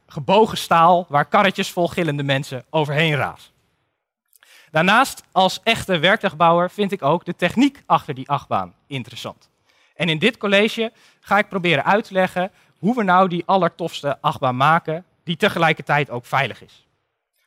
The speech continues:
Hoe kan het, ehm, dat we die achtbanen kunnen maken? Waar ligt eigenlijk de grens? Hoe heftig mag het worden? Nou, in eerste instantie, ehm, werd de,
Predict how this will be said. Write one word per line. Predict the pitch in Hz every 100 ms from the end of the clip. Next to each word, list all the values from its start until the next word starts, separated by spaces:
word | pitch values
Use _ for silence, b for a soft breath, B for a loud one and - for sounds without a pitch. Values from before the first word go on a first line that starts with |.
| _
Hoe | - 214 269
kan | 226 208
het, | 220 - b b _
ehm, | 160 151 143 139 147
dat | - 208
we | 185
die | 190
achtbanen | 175 170 156 147
kunnen | 143 123
maken? | 107 92 - 113
Waar | 196 226
ligt | 220 -
eigenlijk | 190 190 185 165
de | 151
grens? | - 98 92 - _
Hoe | 175 220
heftig | 156 165 - 135 - _ _ _
mag | 123 151
het | 123
worden? | 127 180 - _ _ _ _ _ _ _ _ _ _ b b b b b
Nou, | - 110 - _ _
in | - 170
eerste | 226 294 - 190
instantie, | 175 - 202 247 - 254 254 _
ehm, | 143 143 123 120 113 _
werd | - 120 214 -
de, | 131